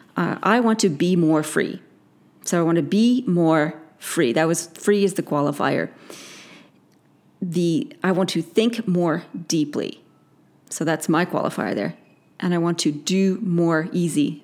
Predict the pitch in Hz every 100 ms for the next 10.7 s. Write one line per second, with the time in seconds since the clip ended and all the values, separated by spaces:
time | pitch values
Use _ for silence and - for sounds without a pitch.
0 | - 156 156 185 240 226 240 - 175 -
1 | - 165 196 190 - - - 240 240 233
2 | - - - - - 220 240 262 262 247
3 | - 190 185 196 175 147 139 190 190 -
4 | 160 - - - - - - 294 320 247
5 | 185 160 156 180 180 190 196 190 185 208
6 | 190 190 196 196 170 175 175 175 160 160
7 | 180 170 170 151 151 151 147 151 - -
8 | - - 151 156 - 156 175 190 170 202
9 | 220 196 165 - 196 143 151 151 160 151
10 | 143 147 151 151 156 190 359